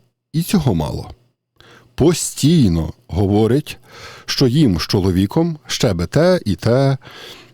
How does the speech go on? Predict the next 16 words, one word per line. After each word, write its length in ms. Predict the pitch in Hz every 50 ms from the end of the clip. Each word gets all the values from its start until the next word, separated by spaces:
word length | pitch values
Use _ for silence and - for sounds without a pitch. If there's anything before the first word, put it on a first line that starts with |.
| _ _ _ _ -
не 260 | - 107 127 185 202
цікавиться 640 | 190 196 170 - 147 135 127 117 104 95 - -
ні 200 | 95 98 147 196
життям, 580 | 190 185 165 - - 127 127 131 135 135 135 131 - _
ні 220 | - 95 101 120 175
здоров'ям 520 | 170 156 156 151 147 147 143 143 135 135
батьків, 520 | 127 127 - - - 113 110 110 110 - - - -
сконцентрована 800 | - - - 127 107 - 120 107 98 143 170 190 185 180 170 139
лише 420 | 104 95 95 - 180 190 202 107 - _ _ _ -
на 80 | - 92
собі. 320 | - - - - - 104 - _ _ _ _ _ _ _ _
Але 200 | - 104 98 90
вони 360 | 78 92 98 107 117 123 117 - _ _ _ _ _ _ - -
завжди 580 | 90 85 120 127 127 107 80 71 69 71 69 - - _ _ _ _ _ _ _ -
її 360 | 95 98 95 80 80 87 90
оправдовують. 880 | - - 95 - - 90 85 80 87 80 76 78 73 69 - - - -